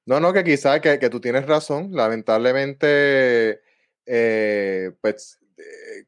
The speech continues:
con toda, y, y, y no es que, yo no cre-, yo no, eh, la, las ayudas no son malas. El problema es que también las personas se, se recuestan de las ayudas y, y, y la matemática, como tú dices, la matemática no falla. La única matemática que falla es que ellos se piensan que eso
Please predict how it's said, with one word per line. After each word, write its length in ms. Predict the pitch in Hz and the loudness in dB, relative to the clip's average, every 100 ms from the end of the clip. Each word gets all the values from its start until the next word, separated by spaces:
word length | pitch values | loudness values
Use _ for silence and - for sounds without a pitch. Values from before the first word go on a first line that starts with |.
| _ | _
con 220 | 131 123 | -2 0
toda, 440 | 131 131 165 156 - - | 2 4 4 0 -4 -6
y, 300 | 151 - 147 | -4 0 -2
y, 200 | 170 147 | 0 0
y 20 | |
no 100 | 147 | 0
es 60 | 147 | 2
que, 260 | 202 185 143 | 2 0 -2
yo 100 | 147 | 0
no 140 | 170 | 0
cre-, 260 | 190 185 143 | 0 -2 -2
yo 140 | 139 | -4
no, 120 | 143 165 - _ | -2 -4 -8 _
eh, 180 | 156 147 | -14 -2
la, 160 | 135 135 | -2 0
las 160 | 139 139 | 0 2
ayudas 300 | 131 135 165 | 2 2 2
no 120 | 180 | 0
son 220 | 180 160 | 0 0
malas. 280 | 120 135 131 | 2 2 2
El 80 | 107 | 0
problema 380 | 110 104 117 139 | 0 0 0 0
es 80 | 151 | -2
que 120 | 156 | -2
también 300 | 139 131 131 | -2 -2 -2
las 120 | 143 | -2
personas 480 | 139 131 127 139 127 - - - _ | -4 -4 -2 -2 -4 -10 -20 -20 _
se, 480 | - - 127 120 110 | -12 0 4 4 2
se 200 | - 113 | -2 0
recuestan 500 | 113 113 120 143 139 | 0 0 0 0 0
de 100 | 139 | 2
las 140 | 139 | 2
ayudas 640 | 143 127 127 151 139 123 113 | 2 0 0 0 2 0 -2
y, 260 | 110 104 - | -2 -2 -4
y, 260 | 110 110 127 | -4 -4 -2
y 80 | |
la 120 | 123 120 | 0 2
matemática, 680 | 113 120 120 139 165 165 | 2 2 2 0 0 0
como 220 | 156 139 131 | 0 -2 0
tú 120 | 135 | 0
dices, 300 | 156 156 127 | 0 0 -2
la 200 | 120 117 | 0 0
matemática 520 | 113 123 120 143 160 | 0 0 -2 0 0
no 140 | 160 | 0
falla. 260 | 160 175 185 | 0 2 2
La 120 | 147 | 2
única 240 | 120 131 147 | 0 0 0
matemática 500 | 143 151 147 147 143 | 0 0 0 0 0
que 120 | 143 | 0
falla 260 | 147 147 | 0 0
es 60 | 143 | -2
que 100 | 147 | -2
ellos 140 | 135 | -2
se 100 | 143 | -2
piensan 380 | 135 139 - 139 | -4 -6 -6 -8
que 260 | - 123 120 | -2 0 0
eso 300 | 123 135 | 0 -2